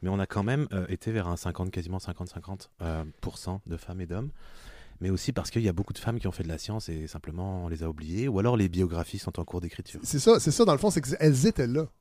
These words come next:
Speaker 2: C'est pas, on,
Speaker 1: Mm.
Speaker 2: on, on force pas, parce que je sais qu'il y a des mauvaises langues qui vont dire, bon, c'est bien, deux mille vingt-trois, l'inclusion, on essaie de mettre.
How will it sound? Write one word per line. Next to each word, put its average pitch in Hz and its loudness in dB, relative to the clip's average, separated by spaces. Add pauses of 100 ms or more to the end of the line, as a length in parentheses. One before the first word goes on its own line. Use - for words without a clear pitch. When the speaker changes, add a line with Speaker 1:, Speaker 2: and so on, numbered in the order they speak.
Speaker 2:
C'est - -2
pas, 196 8 (120)
on, 135 -2
Speaker 1:
Mm. 113 -6
Speaker 2:
on, 139 6
on 143 10
force - 6
pas, 247 -2
parce 175 2
que 247 2
je 175 6
sais 226 4
qu'il - 2
y - 6
a 127 6
des 123 4
mauvaises 117 6
langues 143 6
qui - -6
vont 120 4
dire, 123 6
bon, 120 6
c'est 147 0
bien, 139 4
deux 131 4
mille 127 2
vingt-trois, 131 4
l'inclusion, 127 2
on 123 0
essaie 123 2
de 123 -2
mettre. 123 4